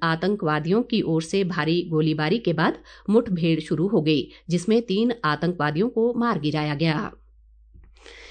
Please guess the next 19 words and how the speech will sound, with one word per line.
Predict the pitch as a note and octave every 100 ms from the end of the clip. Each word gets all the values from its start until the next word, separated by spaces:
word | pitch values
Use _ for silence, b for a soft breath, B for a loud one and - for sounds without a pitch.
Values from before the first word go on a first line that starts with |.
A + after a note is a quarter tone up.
| B B
एयर | G#3+ B3+
इंडिया | D4 C#4+ C#4+
ने | C#4 D#4+
यात्रियों | F4+ G3 F#3+ B3 C#4+
की | C#4 D#4
सुरक्षा | G3+ F3+ - A#3
के | G3+
मद्देनजर | E3 D#3+ E3+ E3+ F#3 D4+
जम्मू, | F3 E3 E3 G3+
लेह, | B3+ D#3 D#3+ G#3+
जोधपुर, | F#3 D#3 D#3 F3 F#3+ G#3
अमृतसर, | D#3+ D3+ D#3 D#3 G3+ A3+
भुज, | D#3+ D#3 D#3+ -
जामनगर, | D#3+ D#3 D#3 D3 A3
चंडीगढ़ | - D#3+ D#3 D#3+ E3+ F#4+ B B B -
और | G#3 G#3+ -
राजकोट | F3+ F#3 F3+ - G3+ B3
से | - C4
प्रस्थान | C4+ D#3 D#3 D3+ D4+